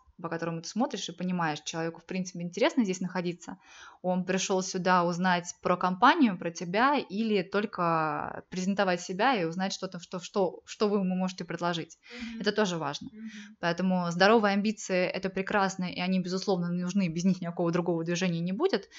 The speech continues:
Speaker 1: Но, а, базовое желание сначала помочь, оно всё-таки важнее, на мой взгляд.
Speaker 2: Мгм. Вот ты говоришь, ты спрашиваешь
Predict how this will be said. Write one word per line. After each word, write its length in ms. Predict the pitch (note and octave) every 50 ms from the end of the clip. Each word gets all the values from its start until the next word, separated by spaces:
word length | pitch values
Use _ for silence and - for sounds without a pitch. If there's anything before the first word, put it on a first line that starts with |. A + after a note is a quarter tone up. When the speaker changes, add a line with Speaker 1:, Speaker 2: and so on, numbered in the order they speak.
| - - - -
Speaker 1:
Но, 680 | - G3+ G3+ G#3 G#3+ G#3+ G#3 G3+ G3 F#3+ F#3 F3+ - -
а, 600 | - - F#3 F#3 F3+ F3+ F3+ F3 E3+ E3+ E3+ - - -
базовое 960 | - F3 F3 G3 A3 C#4 D#4 C4 B3+ G#3+ G3+ G3+ F#3+ F#3 F3+ F3 - - - - - -
желание 800 | F#3+ F3+ G3+ G3+ G#3 G#3 G3+ G3 F#3+ F#3 F3 F3 F3 - - -
сначала 640 | - - - G3+ G3+ G3+ - A3 G#3 F#3 F3 D#3+
помочь, 560 | E3 - F3+ F3 F#3+ A3 D4 F#4 - - - - -
оно 300 | D4 F3 E3+ F3+ G3+ A#3
всё-таки 280 | - - G3 - -
важнее, 460 | F#3 F3+ F3+ F#3 F#3 F3 D#3+ D#3 D#3+ - _ _ _ _ _ _ _ _ _ _ _ _ _ _
на 100 | - F#3+
мой 140 | F#3 D#3+ D3+
взгляд. 240 | - - - - - _ _ _ _ _ _ _ _ _ _ _ _
Speaker 2:
Мгм. 120 | - - - - - _ _ _ _ - - - - -
Вот 120 | G3+ F#3+
ты 60 | - G3+
говоришь, 340 | F#3 G3 G3 F#3+ G3 - -
ты 100 | - G3
спрашиваешь 640 | - - - A3+ C#4 - - - F#3+ F3+ F3 F3 -